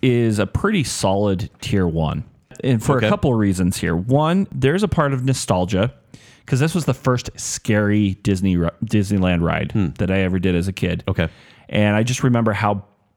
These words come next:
Speaker 1: like, it was a proud moment. Like, when I went on that, because I'm like, "I'm,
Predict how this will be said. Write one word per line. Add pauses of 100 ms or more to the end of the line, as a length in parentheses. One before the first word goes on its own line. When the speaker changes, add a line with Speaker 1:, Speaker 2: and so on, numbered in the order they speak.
(120)
Speaker 1:
like, (260)
it
was
a
proud
moment. (160)
Like,
when
I
went
on
that,
because
I'm
like,
"I'm,